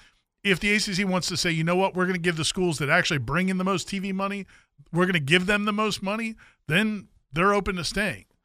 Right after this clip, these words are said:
So I think there could be a, an argument for suing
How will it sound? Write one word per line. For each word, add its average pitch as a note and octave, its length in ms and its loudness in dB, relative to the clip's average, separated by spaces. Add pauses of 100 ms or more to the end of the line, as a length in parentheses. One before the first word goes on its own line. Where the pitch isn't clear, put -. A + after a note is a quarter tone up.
(280)
So F3+ 300 6
I E3+ 100 4
think G#3 280 -2
there F#3 140 4
could G#3+ 240 0
be E3+ 260 -2
a, D#3+ 260 -6
an F3 100 0
argument D#3+ 360 0
for C#3+ 120 -4
suing D#3 560 0